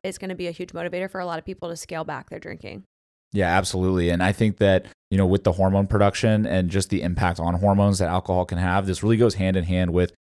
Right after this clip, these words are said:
Speaker 2: seven, which is metabolism. And we know that, you know, alcohol contains calories, obviously,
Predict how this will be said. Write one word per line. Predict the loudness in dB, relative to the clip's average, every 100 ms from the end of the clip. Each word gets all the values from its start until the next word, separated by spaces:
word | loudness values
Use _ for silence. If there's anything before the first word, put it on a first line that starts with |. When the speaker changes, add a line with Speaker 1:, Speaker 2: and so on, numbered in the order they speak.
| -6
Speaker 2:
seven, | 2 2 2
which | -2 -2 0
is | 0 -2 _ -10
metabolism. | -4 0 0 0 -6 -10 -12 _ _
And | 0
we | 4
know | 4 6
that, | 4 2
you |
know, | -2
alcohol | 0 0 2 2 2
contains | 0 0 0 0
calories, | -2 0 2 2 2
obviously, | 2 2 2 2 2 2 0